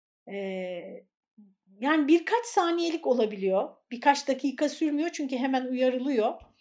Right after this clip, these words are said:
Ee, ama fikir veriyor. O birkaç saniye bile fikir veriyor. İnsanların birbirine nasıl hitap ettiği, orada o anda ne kon-, hangi konu konuşulduğu hepsi yansıyor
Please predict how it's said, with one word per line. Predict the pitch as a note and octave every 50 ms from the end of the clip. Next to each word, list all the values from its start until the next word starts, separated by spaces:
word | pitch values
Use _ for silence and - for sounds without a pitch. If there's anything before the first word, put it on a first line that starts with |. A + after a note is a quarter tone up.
| - - - - - - - - _ B3
Ee, | A3 G#3+ G#3 G#3+ G#3+ - -
ama | D#4+ F#4+ A4 G4+ F4+ F#4+ G4+ G4+
fikir | - D#4+ D#4+ - F#4 F#4+ F4 C#4+
veriyor. | A#3+ G#3+ F3+ F3 F3 F3+ E3+
O | - B3+ A#3
birkaç | C4+ B3+ - F4 F#4+ F#4 F#4
saniye | - D4 C4+ C4+ C4+ C4+ C4+ D4 E4+ E4+ C4
bile | A#3 G#3+ G#3+ G#3+ C#4+ E4 - _ _ _
fikir | - - A#3+ - - C#4+ B3+ G#3+
veriyor. | F3+ E3+ D#3+ D#3 D#3 -
İnsanların | - A#3 A#3 - A#3+ A#3 A#3 A3+ A3+ A3+ A3+
birbirine | A3 A3+ A3 A3+ A3+ A#3 A3+ A3+
nasıl | G#3+ A3 - A#3+ A3
hitap | A3 G#3+ - G#3 G#3+ A3 A3
ettiği, | A3+ A3 - _ A3+ A3+ A3+
orada | G#3+ G#3+ A3 A3 A3 A3 G#3+ -
o | - A3 A3
anda | G#3+ G#3+ G#3+ G#3+ G#3+
ne | A3 A3 A3
kon-, | - A3 G#3 - G3 G3+ G#3 G3+ G3 G3+ G3+ G3
hangi | G3+ F3+ G#3+ G#3+ A3+ A3 A3+ A3
konu | - A3 A3 A3+ G#3+
konuşulduğu | - A3 A3 A3 G#3+ - A#3 A3 G#3 A3+ A#3+
hepsi | B3+ D4+ D#4+ - - - C4+
yansıyor | B3+ A#3+ A#3 A3+ A3+ - - A3+ F3+ D3 -